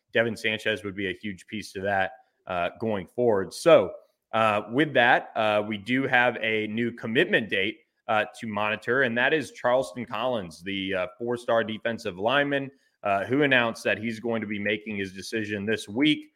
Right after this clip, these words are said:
Hey, this is bad timing for L S U. They don't have a defensive line coach. Uh, he's fresh off of, uh, a visit to Arkansas, and he announced his, uh,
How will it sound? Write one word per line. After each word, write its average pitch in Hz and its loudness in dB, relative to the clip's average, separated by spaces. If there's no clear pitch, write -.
Hey, 139 8
this 139 2
is 123 0
bad 123 6
timing 120 0
for 120 2
L 113 6
S - -2
U. 120 0
They 104 2
don't 107 -2
have 110 0
a 107 -4
defensive 107 -6
line 107 0
coach. 107 -2
Uh, 92 -2
he's 98 -10
fresh 113 2
off 117 4
of, 113 2
uh, 104 2
a 113 0
visit 117 -2
to 113 -2
Arkansas, 110 2
and 107 2
he 110 -2
announced 113 0
his, 104 -4
uh, 98 2